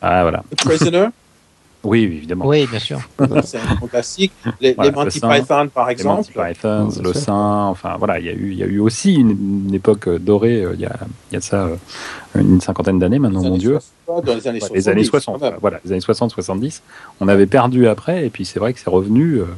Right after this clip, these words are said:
Speaker 1: enfin, quand on regarde des séries télé, on, on a effectivement de quoi se régaler, et je pense que oui, comme tu dis, euh,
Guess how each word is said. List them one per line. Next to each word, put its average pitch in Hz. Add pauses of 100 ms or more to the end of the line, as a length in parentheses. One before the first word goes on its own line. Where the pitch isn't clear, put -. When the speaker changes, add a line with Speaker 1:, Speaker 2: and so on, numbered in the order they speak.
(380)
Speaker 1:
enfin, 87 (320)
quand -
on 90
regarde 90
des 90
séries 90
télé, 131
on, 117 (220)
on 95
a 92
effectivement 127
de 127
quoi 113
se -
régaler, 110
et 113
je -
pense 131
que -
oui, 104
comme 104
tu -
dis, 123
euh, 95